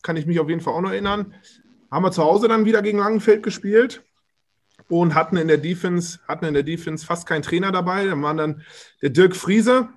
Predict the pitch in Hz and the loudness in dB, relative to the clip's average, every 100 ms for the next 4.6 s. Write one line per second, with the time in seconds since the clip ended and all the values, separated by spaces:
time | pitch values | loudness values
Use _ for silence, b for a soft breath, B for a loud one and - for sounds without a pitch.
0 | _ 156 160 156 165 165 156 165 156 135 | _ -2 -2 0 0 2 2 0 0 0
1 | 143 202 220 220 202 185 170 196 165 - | 0 2 2 0 -2 -2 -2 0 2 4
2 | 196 - - 233 226 226 B B B - | 2 2 0 4 4 0 B B B -4
3 | 165 180 165 196 - 196 196 190 190 190 | -2 0 0 -2 -2 0 0 0 0 0
4 | 175 185 208 208 220 | 0 0 0 -2 -4